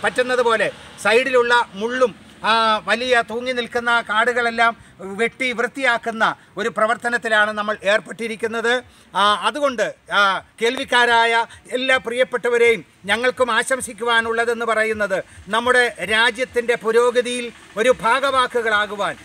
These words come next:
ഇതുപോലെയുള്ള സന്നദ്ധ സേവന ദിനങ്ങൾ, പ്രത്യേകാൽ ഈ നവംബർ മാസം ഒന്നാം തീയതി മുതൽ നമ്മുടെ സ്കൂളുകൾ, അതെ, തുറന്ന് പ്രവർത്തിക്കുകയാണല്ലോ.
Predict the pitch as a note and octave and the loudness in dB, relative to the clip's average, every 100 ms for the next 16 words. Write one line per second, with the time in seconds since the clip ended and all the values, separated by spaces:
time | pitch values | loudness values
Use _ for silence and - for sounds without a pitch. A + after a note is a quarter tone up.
0 | - - G#3+ B3+ C4 C4 C4 A#3+ A#3 A#3 | -20 -10 -2 0 2 4 2 2 -2 -4
1 | A3+ B3 C4 A3+ A#3 - - - A#3 B3+ | -6 -4 -4 -4 -4 -6 -8 0 2 2
2 | B3+ B3 A#3 A#3 A3 - G3 B3 A#3+ A#3+ | 2 0 0 -2 -4 -4 -2 0 2 2
3 | A#3+ - - A3 A#3+ A3+ A#3+ B3+ C4+ B3 | 0 -4 -8 -4 0 2 0 0 0 0
4 | B3 A#3+ B3+ A#3 - G3 A3 C4 C4 B3+ | -2 -2 -4 -6 -10 -8 -2 0 0 -2
5 | B3 A#3+ A#3+ A3 D#3+ G#3 A#3 A#3 - A#3 | -2 -2 -2 -4 -4 -2 0 -2 -2 -2
6 | C4 C4 B3 G3+ - G#3 A#3 A#3+ A3 B3 | 0 2 2 -2 -4 0 0 0 0 0
7 | C4 B3 A#3+ A#3 B3 A#3 A#3 A3+ A3 G#3 | 0 -2 -2 -4 -6 -2 2 2 0 -2
8 | F#3 | -6